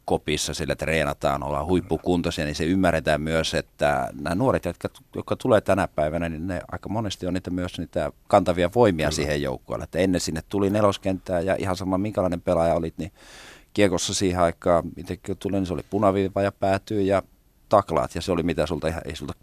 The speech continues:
Speaker 1: paljon katsottu, että onko sä taitopelaava vai fyysinen
Speaker 2: Mm.
Speaker 1: pelaaja, vaan se, su-, sulla oli rooli, mihin sä tulit ja sen sä hoidit, ja sitten sä ehkä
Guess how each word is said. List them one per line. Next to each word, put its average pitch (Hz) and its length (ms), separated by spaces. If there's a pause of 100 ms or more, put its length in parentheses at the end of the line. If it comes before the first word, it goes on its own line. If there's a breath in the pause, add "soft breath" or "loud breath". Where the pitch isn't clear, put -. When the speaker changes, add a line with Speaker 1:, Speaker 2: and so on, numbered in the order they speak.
(100)
Speaker 1:
paljon 85 180
katsottu, 85 340
että - 180
onko - 120
sä 80 100
taitopelaava 80 640
vai 87 220
fyysinen 90 380
Speaker 2:
Mm. - 40
Speaker 1:
pelaaja, 71 260
vaan 85 120
se, - 100
su-, - 340
sulla 98 200
oli 62 140
rooli, 113 340 (500 soft breath)
mihin 117 140
sä 95 120
tulit 98 340
ja 90 60
sen 92 180
sä 85 200
hoidit, 78 360
ja 73 140 (160)
sitten - 280
sä 80 160
ehkä - 180